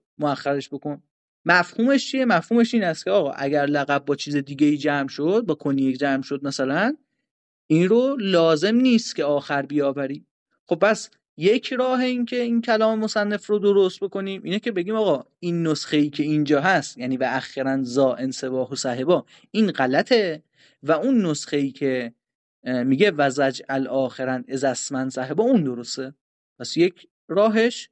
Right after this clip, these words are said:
اینه. راه دوم اینه که آقا بگیم به جای سواهو توی و اخراً ذا انصباح و صحبا، توی این به جای این سواهو بگیم سواها. و اگه بگیم سواهو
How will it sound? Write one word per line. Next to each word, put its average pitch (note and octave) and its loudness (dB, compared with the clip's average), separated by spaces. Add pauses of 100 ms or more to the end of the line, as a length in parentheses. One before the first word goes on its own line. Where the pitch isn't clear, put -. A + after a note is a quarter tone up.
اینه. B2+ -8 (540)
راه A#3+ 4
دوم C4 -4
اینه B3 -2
که B3+ -2
آقا B3 2
بگیم A3 -2 (440)
به D#3 4
جای D3 2
سواهو D3 2 (240)
توی G3 2
و C#3+ 0
اخراً C3 -4
ذا B2+ -2
انصباح B2+ -8
و B2+ -12
صحبا، C3 -4
توی C4 -2
این A3 -2 (440)
به D3 4
جای D3+ 4
این D3 2
سواهو D#3 2 (140)
بگیم G3 2
سواها. E3+ 2 (840)
و - -4
اگه F3 4
بگیم C4+ 4
سواهو A#3 2